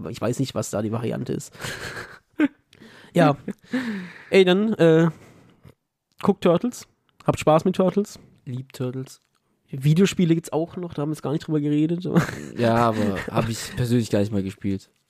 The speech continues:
Speaker 1: Ja, da
Speaker 2: Kenn ich keins.
Speaker 1: gibt's auch schon lange keinen. Oh, doch, jetzt das neue. Ah, ka-, egal. Das machen wir jetzt wieder. <laughs> Ähm, ja, das sind die Turtles. Schreibt mal, keine Ahnung, was eure Lieblingsturtles sind.
Speaker 2: Euer Lieblingsturtle vor allem.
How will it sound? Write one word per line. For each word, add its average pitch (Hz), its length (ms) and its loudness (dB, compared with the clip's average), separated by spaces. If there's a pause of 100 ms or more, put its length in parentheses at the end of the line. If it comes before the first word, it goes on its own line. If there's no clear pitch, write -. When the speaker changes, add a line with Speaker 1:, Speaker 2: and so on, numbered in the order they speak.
(180)
Speaker 1:
Ja, 143 180 -2
da 143 60 -2
Speaker 2:
Kenn 104 180 -2
ich 95 100 -10
keins. 101 140 -4
Speaker 1:
gibt's 139 160 -2
auch 143 100 0
schon - 160 -4
lange 139 220 0
keinen. 139 380 -4
Oh, 196 80 4
doch, 220 140 2
jetzt 208 180 0
das 151 100 -6
neue. 151 360 4 (260)
Ah, - 160 -6
ka-, - 220 0
egal. 131 200 2 (400)
Das - 380 2
machen 151 100 4
wir 143 60 6
jetzt 139 160 -2
wieder. 123 200 -2 (220)
<laughs> 143 220 -14
Ähm, 160 360 4 (1160)
ja, 175 220 4 (120)
das - 380 -6 (200)
sind - 140 0
die 139 60 2
Turtles. 202 300 2
Schreibt 160 240 2
mal, 165 320 4
keine 139 160 0
Ahnung, 151 180 2
was 135 80 0
eure 156 200 4
Lieblingsturtles 165 540 0
sind. 165 300 -2 (800)
Speaker 2:
Euer 117 160 -2
Lieblingsturtle 110 680 -10
vor 110 160 -10
allem. 123 160 -10